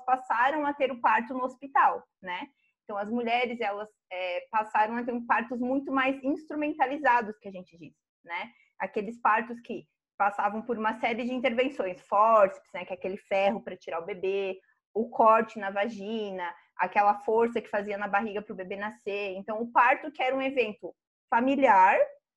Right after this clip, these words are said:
domiciliar, fisiológico, ele passou a ser medicamen-, medicalizado, né? Ele passou a ser hospitalizado.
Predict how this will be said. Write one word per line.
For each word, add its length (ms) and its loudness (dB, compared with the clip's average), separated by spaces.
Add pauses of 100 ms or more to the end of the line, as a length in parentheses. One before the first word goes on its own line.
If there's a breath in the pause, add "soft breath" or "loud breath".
(120)
domiciliar, 1040 4 (320)
fisiológico, 1160 6
ele 360 0
passou 340 2
a 80 2
ser 260 2
medicamen-, 640 -4
medicalizado, 960 0
né? 120 -6
Ele 100 -6
passou 280 -6
a 40 -8
ser 200 -4
hospitalizado. 880 -2